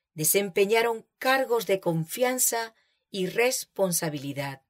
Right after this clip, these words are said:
de los hombres cuya influencia fue de las más eficaces para la regeneración del mundo. ¿Cuántos de estos hombres se criaron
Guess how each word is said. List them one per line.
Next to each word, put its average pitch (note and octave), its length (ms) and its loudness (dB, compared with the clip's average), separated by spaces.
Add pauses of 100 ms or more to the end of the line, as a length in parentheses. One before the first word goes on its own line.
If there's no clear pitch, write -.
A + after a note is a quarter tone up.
(500)
de E3 140 2
los G#3 320 0
hombres C#4 540 2
cuya G3 280 0
influencia F3+ 1040 0 (420)
fue G3+ 280 0
de G3+ 100 4
las F3+ 320 2
más G#3+ 520 2
eficaces A#3+ 1040 0 (460)
para E3+ 240 4
la E3 200 4
regeneración G3 1200 -2 (480)
del E3 260 -2
mundo. C3+ 600 -10 (920)
¿Cuántos C4 720 2
de F#3 100 2
estos F3+ 360 0
hombres G3 400 2
se E3+ 180 0
criaron G3 720 2